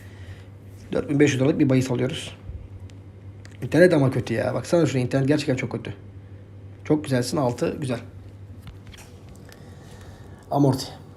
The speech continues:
Şimdi altı, on beş, yirmi dört, otuz üç, otuz altı, yirmi altı, on altı.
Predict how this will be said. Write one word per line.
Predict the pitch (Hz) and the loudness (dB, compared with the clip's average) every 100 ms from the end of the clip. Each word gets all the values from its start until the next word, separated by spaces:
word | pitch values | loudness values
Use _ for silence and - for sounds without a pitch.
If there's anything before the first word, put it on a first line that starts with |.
| - - - - - - - - - - - - - - | -20 -20 -20 -20 -20 -20 -20 -20 -20 -20 -20 -20 -20 -14
Şimdi | - 156 143 165 - - - - - - - | 0 4 4 4 0 -8 -16 -20 -20 -20 4
altı, | 143 135 - - | 6 6 4 -2
on | 135 135 110 | 2 2 2
beş, | - - | -4 -2
yirmi | 131 123 | -2 0
dört, | 135 131 | -2 -2
otuz | - - | -6 -8
üç, | - - | -10 -8
otuz | - 127 | -4 0
altı, | 117 - | 0 0
yirmi | 123 123 | 0 2
altı, | 117 110 - | 0 -2 -4
on | - 123 | 0 0
altı. | 104 - 143 | 0 0 -2